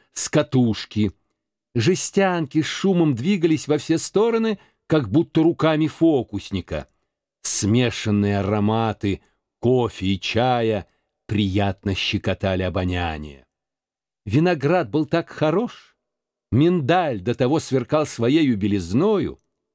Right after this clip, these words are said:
палки корицы были так длинны и прямы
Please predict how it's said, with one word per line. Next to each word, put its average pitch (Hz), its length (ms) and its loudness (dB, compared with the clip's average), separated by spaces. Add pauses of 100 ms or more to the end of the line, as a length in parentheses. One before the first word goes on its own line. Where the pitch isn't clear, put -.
(180)
палки 240 460 0
корицы 185 840 0 (240)
были 165 240 4
так 131 360 -2
длинны 139 680 4
и - 20 0
прямы 156 720 0